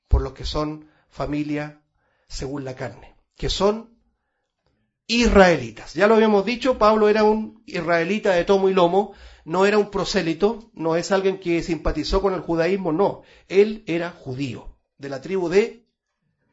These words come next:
Benjamín, muy bien, de la tribu de Benjamín, fue miembro del Sanedrín, fue fariseo, irreprensible, tenía muchas cosas de qué gloriarse,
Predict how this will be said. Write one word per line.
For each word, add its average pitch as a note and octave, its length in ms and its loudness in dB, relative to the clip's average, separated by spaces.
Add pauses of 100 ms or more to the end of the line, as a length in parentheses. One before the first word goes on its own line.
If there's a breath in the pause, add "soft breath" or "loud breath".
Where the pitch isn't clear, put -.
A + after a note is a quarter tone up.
(160)
Benjamín, D#3+ 720 2
muy E3+ 240 -6
bien, E3 180 -4
de C3 80 -12
la C3 80 -6
tribu F3 240 2
de E3+ 80 0
Benjamín, G3 720 -4 (360 loud breath)
fue E3+ 260 -2
miembro F3 500 2
del D#3 140 0
Sanedrín, A3 840 -2 (200 soft breath)
fue D#3 220 -6
fariseo, G3+ 880 4
irreprensible, G#3 1160 0 (480 soft breath)
tenía G#3 300 0
muchas B3+ 460 -2
cosas A#3+ 400 -4
de G3 140 2
qué G#3 180 4
gloriarse, F3+ 840 -2